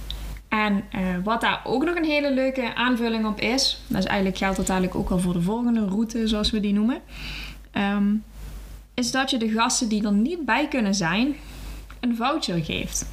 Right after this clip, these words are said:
Net zoals de vakantievouchers, van de vakanties die niet door mochten gaan,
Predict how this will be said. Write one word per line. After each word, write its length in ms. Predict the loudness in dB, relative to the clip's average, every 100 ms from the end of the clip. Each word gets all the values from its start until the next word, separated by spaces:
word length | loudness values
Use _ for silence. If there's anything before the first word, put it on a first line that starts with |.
| -10 -12 -14 -10
Net 220 | 0 0 2
zoals 280 | 0 0
de 120 | 0 -2
vakantievouchers, 920 | 0 0 2 0 2 2 2 0 0
van 180 | 2 2
de 200 | 2 0
vakanties 500 | -2 0 0 2 0
die 120 | 2
niet 160 | 2 0
door 200 | 0 0
mochten 300 | 0 0 0
gaan, 300 | 0 2